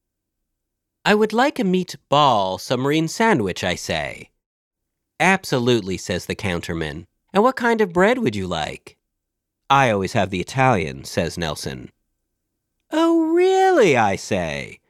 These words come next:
rising to my feet and casually adjusting my white woolen floor-length bib.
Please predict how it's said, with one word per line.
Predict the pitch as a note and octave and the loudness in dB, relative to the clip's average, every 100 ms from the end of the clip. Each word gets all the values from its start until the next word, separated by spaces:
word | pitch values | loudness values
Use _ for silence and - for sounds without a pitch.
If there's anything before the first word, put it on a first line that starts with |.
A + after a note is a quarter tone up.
| _ | _
rising | B2 C#3 C3 A#2 A#2 G2+ | 4 6 6 2 -2 -4
to | A2+ | -2
my | F#2+ | -2
feet | F2+ - A#2 F2+ - | -4 -4 -4 -4 -6
and | F#2+ | -8
casually | - C#3+ C#3 A#2 A2+ G2 F#2+ | -4 0 0 0 -4 -4 -6
adjusting | F#2+ B2 A#2+ - G2+ F#2 | -2 0 0 -2 -8 -4
my | F#2+ | -6
white | F#2+ G#2+ B2 A2+ | -4 0 0 0
woolen | A2 A2 G#2 F#2 | 0 0 0 -2
floor-length | - B2 A2 G2+ G#2 F#2+ - - | -4 0 0 0 -2 -4 -8 -2
bib. | B2+ A2 F2 - | 0 2 -2 -10